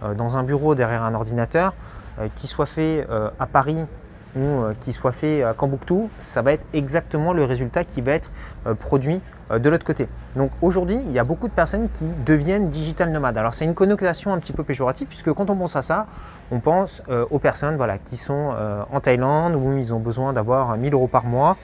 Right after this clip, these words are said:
et, euh, qui vont écrire, euh, des articles de blog pour, euh, vivre de l'affiliation et du sponsoring. Ce qu'il faut savoir aujourd'hui, c'est qu'on peut être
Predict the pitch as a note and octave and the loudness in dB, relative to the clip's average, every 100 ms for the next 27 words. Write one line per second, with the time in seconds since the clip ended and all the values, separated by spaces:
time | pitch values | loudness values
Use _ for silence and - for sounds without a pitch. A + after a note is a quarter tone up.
0 | - - - - B2 D3+ B2 - C3 B2+ | -18 -20 -16 -2 2 4 2 -2 -8 -4
1 | D#3 C3 - D3+ C#3+ A#2 B2 C3 - C#3 | -2 -2 -2 -2 0 -2 0 -2 -4 -10
2 | B2 B2 B2+ E3+ D3+ - - - - - | -2 2 4 2 2 -8 -16 -18 -18 -4
3 | D3+ E3+ - B2 A2+ B2+ D#3+ D3 A2+ A#2 | 0 0 -2 -2 -2 -2 -4 -2 -2 2
4 | B2+ - C3 B2+ - F3+ F#3 - C#3+ D3 | 0 0 0 0 0 -2 -2 0 0 2
5 | D3+ D3+ C#3 C#3 G#2+ - - - - - | -2 -4 0 0 0 -4 -16 -18 -16 -8
6 | E3+ E3+ - D3 G#3 D#3+ C#3 C3+ G3 A3 | -2 -2 2 4 6 4 0 0 -2 -2
7 | C#3+ C#3 C3 D3+ F3 - - | -4 -4 -2 4 4 4 -10